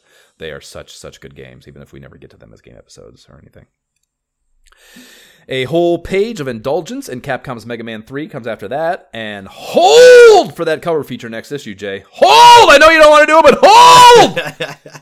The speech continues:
<laughs> They have some hot news about the Simpsons game Acclaim is cooking up via the Kitchen Boys and Absolute Entertainment, and not even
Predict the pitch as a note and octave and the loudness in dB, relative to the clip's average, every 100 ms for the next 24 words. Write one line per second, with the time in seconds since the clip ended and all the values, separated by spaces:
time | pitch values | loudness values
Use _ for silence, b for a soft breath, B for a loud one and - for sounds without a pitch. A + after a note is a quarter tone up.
0 | _ D3 _ - - _ A#2 - E3 B2+ | _ -20 _ -20 -20 _ -20 -18 -20 -20
1 | B D#3+ A3 A3+ G#3+ G#3 G#3 G3+ G3+ D3 | B -20 -20 -20 -20 -20 -20 -20 _ _
2 | B2+ G2+ A2 B2 B2 B2+ C3 C3 C3+ C3+ | _ -16 -8 -4 -4 -4 -6 -6 -6 -8
3 | - B2 - F#3 G#3 F3+ C4+ E4 F#3+ C3+ | -10 -12 -4 -4 -4 -8 -8 -8 -10 -10
4 | - G3 F3 F3 C#3+ E3+ F3+ B2+ D#3 F#3+ | -14 -16 -16 -18 -14 -12 -12 -12 -12 -14
5 | D3 - D3+ C#3+ G#3 D4 _ A#2+ A#2+ G#2+ | -16 -14 -14 -10 -10 -12 _ -14 -12 -12
6 | - D3+ - C#3+ C3 C3 D#3+ C3 G#2+ A2+ | -14 -16 -16 -12 -10 -8 -10 -12 -14 -14
7 | A#2+ A#2 A2+ - G3 G3 G#3 _ G#2 G#2 | -16 -18 -20 -18 -16 -16 -18 _ -18 -16
8 | G#2 G2+ - G#2 D3 C4 - F#3 E3+ D#3 | -14 -16 -20 -16 -10 -10 -10 -16 -16 -18
9 | D3+ C#3+ | -20 -20